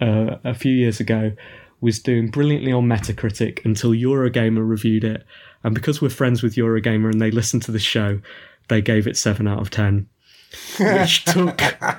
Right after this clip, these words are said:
Speaker 1: Chime's Metacritic down to <laughs> seventy-eight or something, uh, which is exactly what I deserved. Thank you. I think that's probably it, isn't it, Simon?
Speaker 2: That is probably it. It's been nice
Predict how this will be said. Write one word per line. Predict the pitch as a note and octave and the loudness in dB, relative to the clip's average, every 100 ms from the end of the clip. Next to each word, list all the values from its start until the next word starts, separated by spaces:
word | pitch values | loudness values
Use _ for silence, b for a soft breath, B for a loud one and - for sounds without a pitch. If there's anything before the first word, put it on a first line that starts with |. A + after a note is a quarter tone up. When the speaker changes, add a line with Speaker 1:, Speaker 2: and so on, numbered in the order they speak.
| - | -2
Speaker 1:
Chime's | - D3+ C#3+ C3 | 2 4 4 2
Metacritic | D3 C3 A#2+ C#3 C3+ B2+ C3+ - | 2 2 2 0 0 0 0 2
down | B2+ A#2 A2 A2+ A2 B B B B B - | 2 4 4 2 -2 B B B B B -6
to | - C3+ B2 | 2 4 6
<laughs> | - - - - - - - - | 4 0 -8 -14 -12 -10 -12 -12
seventy-eight | - - B2+ A#2+ C3 B2 A#2 - _ _ _ _ _ _ _ _ - A#2 A2+ A2+ A#2 | -6 0 0 0 0 0 0 -6 _ _ _ _ _ _ _ _ -4 2 2 2 -2
or | A2 | -2
something, | G#2 A2+ G#2+ A#2 G#2+ G#2+ - _ - | -2 -2 -2 -2 -2 -4 -8 _ -4
uh, | A#2+ G#2 G#2+ G#2 G#2+ - - - | 0 2 2 2 -2 -6 -12 -12
which | - A2+ A2 - - | -4 0 0 -2 -2
is | A2+ G2 | 0 0
exactly | G#2 G#2+ A2 - - G#2+ | 0 0 -4 -4 0 0
what | G2+ A2 | 0 0
I | G2 | -2
deserved. | G2+ - G2+ G2 - - _ _ - B B B _ | -2 -6 -6 -6 -10 -20 _ _ -12 B B B _
Thank | G#2+ F#2+ F#2+ F#2+ | -2 0 0 -2
you. | F#2 - _ _ _ _ _ _ _ _ _ _ _ _ _ _ _ _ _ - | -4 -8 _ _ _ _ _ _ _ _ _ _ _ _ _ _ _ _ _ -6
I | |
think | D#4+ D4+ | -2 0
that's | F3+ | 0
probably | - C3+ C3 F#3+ | -2 0 2 2
it, | C#4+ F#3 | 0 -2
isn't | G#3 C4+ | -2 0
it, | F#3+ | -2
Simon? | - B2 | 0 0
Speaker 2:
That | G#3 G3+ | 2 0
is | G#3 | -2
probably | - G#3+ F#3+ E3+ | -2 -2 0 2
it. | D#3 C#3 - F#3+ | 2 -2 -4 -2
It's | E3+ E3 | -2 0
been | F#3 | 0
nice | F#3 F#3 | 2 0